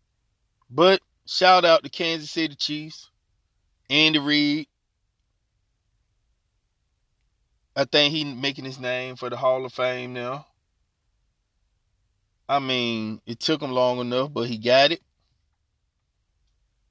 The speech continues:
He done had, what, I think they said twenty-one winning seasons since he been coaching. That's a good number. Now he got a Super Bowl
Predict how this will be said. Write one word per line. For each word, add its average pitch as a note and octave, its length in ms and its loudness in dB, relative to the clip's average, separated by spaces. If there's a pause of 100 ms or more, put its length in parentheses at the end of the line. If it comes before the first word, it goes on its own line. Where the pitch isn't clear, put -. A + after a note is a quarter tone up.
(160)
He B2+ 100 -10
done C3 160 -2
had, C3 540 4 (420)
what, G2+ 240 -6 (220)
I - 60 -20
think B2+ 200 -6
they B2+ 60 -8
said A2 340 -10
twenty-one C#3+ 840 -6
winning C#3+ 260 -2
seasons D3+ 600 -10
since D3 260 -14
he D3+ 80 -14
been D3 240 -10
coaching. D3+ 500 -4 (640)
That's B2+ 180 -6
a C#3 60 -6
good D3 240 0
number. F3+ 400 -2 (1080)
Now D#3 220 0
he D#3+ 140 -2
got C3+ 240 2
a B2+ 60 -8
Super F3 300 -6
Bowl C3+ 500 0